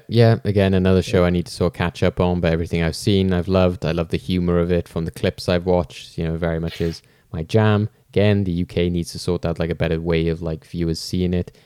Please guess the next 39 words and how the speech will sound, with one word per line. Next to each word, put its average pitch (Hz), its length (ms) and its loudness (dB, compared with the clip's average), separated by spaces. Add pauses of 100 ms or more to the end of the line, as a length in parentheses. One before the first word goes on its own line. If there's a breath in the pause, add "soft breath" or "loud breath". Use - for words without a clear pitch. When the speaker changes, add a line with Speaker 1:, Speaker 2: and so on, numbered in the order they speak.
(140 soft breath)
Speaker 1:
When 82 100 -6
it's - 120 -4
on 87 160 2
Channel 87 300 -2
four, 87 420 2
it 80 140 -4
only 80 160 -2
stays 85 360 -2
on, 82 200 -2
like, 80 140 -4
their 82 120 -4
streaming 90 380 -4
service 90 480 -4
for - 80 -20
so 92 180 -4
many 90 200 -2
days. 92 420 0 (720 soft breath)
Uh, 87 380 0 (1900)
but 104 100 4
I 98 140 6
love, 98 300 4
like, 90 260 2
you 87 40 0
know, 87 120 0
the 85 100 -2
fact 90 240 -2
that 92 80 2
obviously 87 240 0
they've 87 220 0
gone 87 240 2
with, 87 160 0
like, 85 240 -2
the, 85 320 2 (760)
the 92 160 -2
romance 92 560 2
with 92 220 4
Harley 90 460 2
and 87 100 0
Ivy, 90 480 2